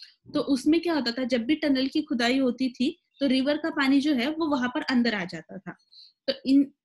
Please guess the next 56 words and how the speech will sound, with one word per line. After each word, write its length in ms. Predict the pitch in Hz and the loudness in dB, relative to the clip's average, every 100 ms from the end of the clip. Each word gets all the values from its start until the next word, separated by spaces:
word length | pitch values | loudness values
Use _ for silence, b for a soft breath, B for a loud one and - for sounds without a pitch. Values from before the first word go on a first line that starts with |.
| _ - | _ -2
इस 180 | 311 - | -2 0
case 360 | 330 269 247 | 0 0 0
में 300 | 226 214 311 - _ | -4 -2 -4 -8 _
इस 140 | 285 302 | -4 -4
problem 420 | 311 285 262 285 | -2 0 2 2
को 120 | 320 | 0
कैसे 360 | - 277 269 311 | -2 -4 -2 -6
solve 260 | 294 254 | -4 -4
करें, 220 | 247 247 269 | -4 -2 -2
ये 100 | 269 | -2
किसी 240 | 240 247 | -8 -8
को 80 | 269 | -6
समझ 260 | 247 220 | -4 -4
में 120 | 220 226 | -4 -6
नहीं 160 | 214 | -8
आ 60 | 190 | -8
रहा 100 | 196 | -10
था। 120 | 262 | -8
तो 260 | 311 294 - | -6 -6 -2
ऐसे 240 | 254 254 302 | -2 0 2
ही 100 | 320 | 2
brainstorming 720 | 269 262 285 302 285 285 294 | 2 0 0 -2 0 2 2
session 320 | 262 254 254 | -2 -2 -2
में 140 | 269 | -2
एक 120 | 247 - | -4 -6
random 600 | 285 247 247 247 294 302 | -6 -2 0 0 0 0
idea 280 | 254 254 247 | -2 -4 -2
आया 180 | 233 220 | -2 -4
था 200 | - 285 b b b | -4 -6 b b b
कि 80 | 294 | -2
क्यों 200 | - 302 | 4 4
ना 100 | 311 | 6
हम 160 | 311 330 | 4 4
river 280 | 277 240 | 2 2
को 140 | 262 294 | 0 -4
freeze 300 | - 226 226 - | -2 -4 -4 -8
कर 80 | |
दें। 240 | 185 - 190 _ b b _ | -10 -10 -18 _ b b _
तो 340 | 294 320 370 _ _ - | -2 -2 -4 _ _ -2
ये 100 | 302 | -2
idea 440 | - 262 247 294 | 0 0 2 0
सुनने 460 | 311 311 269 285 320 | 0 0 2 2 4
में 160 | 349 311 | 2 0
इतना 300 | 294 311 320 | 2 2 2
silly 320 | - 277 294 | 0 0 2
लगता 280 | 285 - 277 | 0 -4 -6
है 80 | |
कि 100 | 285 | -2
हम 200 | 294 302 | 2 4
river 300 | 277 240 247 | 4 2 0
को 160 | 262 294 | -2 -6
freeze 320 | 285 262 254 | -2 -2 -2
करके 360 | - 262 262 285 | -2 -4 -2 -2
कैसे 320 | 262 240 277 | -2 -2 -4
construction 580 | 254 208 - 196 226 208 | -4 -6 -6 -10 -8 -8
करेंगे, 480 | 190 160 170 170 | -8 -8 -8 -10